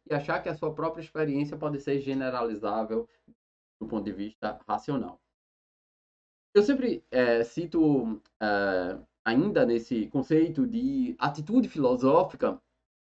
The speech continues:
eu sempre cito um, um experimento de René Descartes. René Descartes foi o pai do racionalismo moderno, então, tá falando do século doze e quinze, é, em que ele mostrou como a gente não pode confiar nos nossos sentidos,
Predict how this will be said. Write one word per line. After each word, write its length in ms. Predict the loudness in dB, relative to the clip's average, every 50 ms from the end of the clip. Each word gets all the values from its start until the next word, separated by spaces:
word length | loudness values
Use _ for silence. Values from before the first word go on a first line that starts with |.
| _ _ _ _ -2
eu 60 | -2
sempre 260 | 0 0 -2 -4 -4 -6
cito 240 | -6 -6 -8 -8
um, 80 | -12 -12 -14 _ _ _ _ _ -10 -10
um 40 |
experimento 520 | -6 -2 2 2 4 4 4 2 2 0 -4
de 80 | -6
René 260 | -4 -2 0 0 2 2
Descartes. 680 | 0 -2 -4 0 2 4 4 4 4 2 -4 -12 -8
René 200 | -6 -6 -4 -4
Descartes 460 | -4 -4 -2 -2 -2 -2 -2 -4 -12 _
foi 140 | -14 -16 -16
o 60 | -10 _
pai 200 | 0 2 2 2
do 120 | 2 -2 -2
racionalismo 720 | -2 -4 -4 -4 -4 -4 -4 -4 -4 -4 -4 -6 -6 -8 -14 _ _ -2
moderno, 540 | 0 0 2 2 2 2 0 -2 -2 -6 -8
então, 200 | -10 -12 -18 _ _ _ _ _ _ _ _ -14
tá 60 | -8
falando 220 | -4 -4 -4 -4
do 60 | -4
século 180 | -6 -8 -8 _ _ _ _ _ _ -8
doze 180 | -8 -6 -8
e 20 | -8
quinze, 500 | -8 -10 -10 -6 -4 -4 -4 -4 -6 _ _ _ _ _ _ _ _ _ _ _ _ _ _ 0
é, 380 | 2 4 6 6 6 4 2 0
em 140 | -4 -4 -4
que 120 | -2 0 0
ele 540 | 0 2 0 -2 -2 -4 -4 -6 -6 -8 -10 _ _ _ _ -2
mostrou 240 | -2 0 0 0 2
como 200 | 2 4 4 4
a 60 | 2
gente 220 | 0 -2 -6 -6 -6
não 140 | -6 -4 -2
pode 240 | -2 -2 -2 -2
confiar 600 | -2 -6 -4 -2 -2 0 2 2 2 2 0 -4 _ -6
nos 220 | -4 -4 -2 -2
nossos 380 | -2 -2 -2 -2 -2 -4 -8 -6
sentidos, 520 | -2 0 0 0 -2 -4 -8 -8 -10 -10